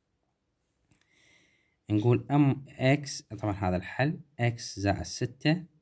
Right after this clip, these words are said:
إكس زائد ستة، شبيه أكبر من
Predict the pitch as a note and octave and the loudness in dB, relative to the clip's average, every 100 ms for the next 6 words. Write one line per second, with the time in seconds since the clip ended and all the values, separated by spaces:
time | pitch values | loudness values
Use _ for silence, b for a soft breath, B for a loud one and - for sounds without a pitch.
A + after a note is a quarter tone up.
0 | _ _ _ _ _ _ _ _ _ - | _ _ _ _ _ _ _ _ _ -8
1 | A2+ F#2+ F2 E2 - - A#2 - D3 D3 | -6 -6 -6 -6 -8 -12 -10 -6 -6 -6
2 | - _ b b b _ - B2 B2 B2+ | -14 _ b b b _ -14 2 4 4
3 | B2 - _ _ _ _ - A#2 - G2 | 2 -8 _ _ _ _ -12 -10 -6 -4
4 | F#2+ F2+ | -4 -6